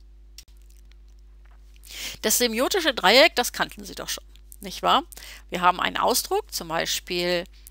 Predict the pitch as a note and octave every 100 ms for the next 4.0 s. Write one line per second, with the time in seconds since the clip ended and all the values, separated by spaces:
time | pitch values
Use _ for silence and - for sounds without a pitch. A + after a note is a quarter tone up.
0 | - - - - G3 - - G3 - C3+
1 | F3 - F3+ F3+ F3+ F3+ - - - E3
2 | F3+ F#3+ - - - - - F3+ F3+ -
3 | F3 E3+ - - - - - G3 F#3+ -